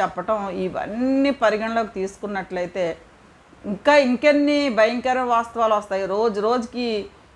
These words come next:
ఈ ఇంచుమించు మనకి ఐదు వారాలు అయిపోవస్తా ఉంది కేసు, ఇంకా సరికొత్త విషయాలు తెలుస్తూనే ఉన్నాయి. ఈ మమతా బెనర్జీ,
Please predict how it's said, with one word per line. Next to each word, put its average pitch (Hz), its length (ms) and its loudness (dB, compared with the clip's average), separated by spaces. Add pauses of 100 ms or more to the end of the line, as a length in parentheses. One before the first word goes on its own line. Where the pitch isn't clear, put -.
(160)
ఈ 202 80 -6
ఇంచుమించు 233 840 2
మనకి 202 680 -2 (500)
ఐదు 196 200 2
వారాలు 196 360 6
అయిపోవస్తా 233 640 0
ఉంది 214 320 -4
కేసు, 202 540 -6 (420)
ఇంకా 254 300 2
సరికొత్త 240 480 2
విషయాలు 233 300 0
తెలుస్తూనే 220 600 -2
ఉన్నాయి. 190 520 -2 (120)
ఈ 190 80 -6
మమతా 196 400 2
బెనర్జీ, 233 640 0